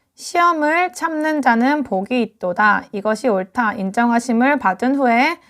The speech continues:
주께서 자기를 사랑하는 자들. 요한계시록 이십 장 육 절, 첫째 부활에 참여시킨다고 하십니다.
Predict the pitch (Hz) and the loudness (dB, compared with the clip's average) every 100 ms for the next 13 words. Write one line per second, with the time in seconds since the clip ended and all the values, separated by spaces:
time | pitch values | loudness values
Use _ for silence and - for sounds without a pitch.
0 | _ _ - 190 - 233 233 247 294 311 | _ _ -14 -12 -4 -2 2 4 4 2
1 | - 185 202 220 247 269 269 254 214 226 | -2 -4 -2 -2 0 2 2 0 -2 0
2 | 269 302 254 180 - 196 247 330 - _ | 0 -2 -6 -8 -4 0 2 0 -4 _
3 | _ _ _ _ _ _ _ 220 226 233 | _ _ _ _ _ _ _ -2 2 2
4 | 226 226 233 240 226 - - 254 247 226 | 0 0 0 2 -2 -4 -2 2 2 0
5 | - - 220 254 302 571 _ _ _ _ | -4 -2 2 4 2 -4 _ _ _ _
6 | 151 190 294 285 - 277 269 240 214 208 | _ -8 -6 -6 -2 -2 0 2 2 2
7 | 233 294 285 285 269 262 - 220 208 196 | 2 2 2 0 0 0 -4 -4 -2 0
8 | 254 277 262 254 208 196 190 220 202 | 2 2 2 0 -2 -2 0 0 0